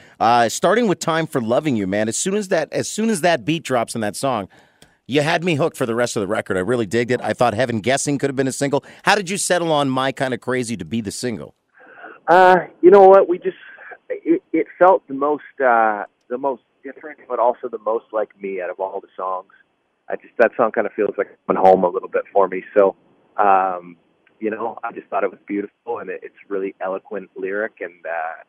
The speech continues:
Speaker 2: very poetic. And we just wanted to try something different. I've never done something that's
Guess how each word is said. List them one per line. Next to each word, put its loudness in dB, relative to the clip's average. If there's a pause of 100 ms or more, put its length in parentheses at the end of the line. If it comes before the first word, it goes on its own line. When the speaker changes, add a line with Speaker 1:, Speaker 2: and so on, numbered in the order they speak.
(100)
Speaker 2:
very -6
poetic. -4
And -14 (500)
we -4
just -10
wanted 2
to 2
try 2
something -6
different. -2
I've -6
never -4
done -6
something -10
that's -8